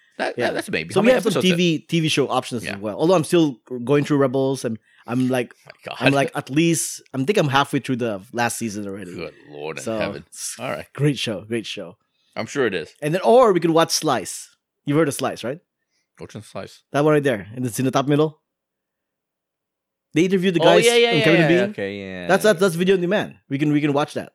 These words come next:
Speaker 1: Okay, we'll see. Well, we'll see.
Speaker 2: It's like a, it's like a hokey kind of concept. Like, I think that's worth watching.
Speaker 1: I'm not
Speaker 2: Maybe
Speaker 1: really
Speaker 2: possibly
Speaker 1: into
Speaker 2: re-
Speaker 1: ca-, cat movies.
Speaker 2: I
Speaker 1: And
Speaker 2: know
Speaker 1: hockey
Speaker 2: you're
Speaker 1: movies.
Speaker 2: not. I know you're
Speaker 1: It's
Speaker 2: not.
Speaker 1: not my thing.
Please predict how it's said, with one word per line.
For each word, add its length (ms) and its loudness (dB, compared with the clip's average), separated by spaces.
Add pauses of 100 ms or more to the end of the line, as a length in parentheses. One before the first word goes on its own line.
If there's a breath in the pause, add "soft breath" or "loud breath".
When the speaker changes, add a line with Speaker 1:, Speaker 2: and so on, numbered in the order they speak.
(160)
Speaker 1:
Okay, 440 -6
we'll 200 -12
see. 180 -16
Well, 300 -6
we'll 80 -8
see. 240 -18 (180)
Speaker 2:
It's 100 -4
like 120 0
a, 40 6
it's 120 0
like 80 -2
a 60 -2
hokey 260 2
kind 160 2
of 60 -6
concept. 340 -4
Like, 280 -4
I 60 -10
think 120 -4
that's 140 -4
worth 160 -4
watching. 280 0
Speaker 1:
I'm 80 2
not 140 2
Speaker 2:
Maybe 100 -4
Speaker 1:
really 120 2
Speaker 2:
possibly 320 0
Speaker 1:
into 140 -6
Speaker 2:
re- 80 -14
Speaker 1:
ca-, 180 -8
cat 300 -4
movies. 320 -6
Speaker 2:
I 180 2
Speaker 1:
And 120 0
Speaker 2:
know 60 -2
Speaker 1:
hockey 80 -2
Speaker 2:
you're 80 -4
Speaker 1:
movies. 100 -6
Speaker 2:
not. 280 -10
I 180 -10
know 140 -12
you're 140 -14
Speaker 1:
It's 120 -10
Speaker 2:
not. 60 -2
Speaker 1:
not 60 -8
my 120 -4
thing. 200 -10